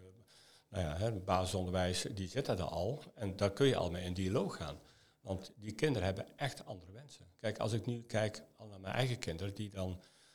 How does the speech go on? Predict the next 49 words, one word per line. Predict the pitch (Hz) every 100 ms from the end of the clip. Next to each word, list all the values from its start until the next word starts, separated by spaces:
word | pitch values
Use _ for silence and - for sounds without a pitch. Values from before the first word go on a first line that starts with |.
| _ _
ja, | 95 82 -
graag | 104 90 -
veganistisch | 95 85 87 82 92 87 -
of | 87
in | 95
ieder | 85 90
geval | 92
vegetarisch | 85 110 123 104 -
eten | 101 - 127 - - - _ _ _
en | 95 95
eigenlijk | 101 90 90
niet | 101 107
meer | 90
willen | 87 85
vliegen | 120 117 85 117 143
en, | 98 92 92 -
ja, | 107 110 98
allerlei | - 127 117 98 92 92 92 - 123 - - 95
wensen | 107 127 - 101
hebben | 95 - 95 - -
en | 98 92 -
ook | 110 - -
hun | - 104
gedrag | 92 104 135 -
aanpassen. | - 85 85 - -
En | 101
dan | 98 90
zeg | 101
je, | 107
"Ja, | 90
nee, | 101 80 101
maar | 113 87 87 95 92 -
dat | 98
is | 92
toch | 107 98
de | -
toekomst | - 135 - -
van | 85
onze | -
kinderen. | 147 165 87
Dat | 87
is | 87
toch | 104 -
de | 98
toekomst | 131 - 87 -
waar | 92 90
wij | 113 104
in | 92
zitten." | 147 180 -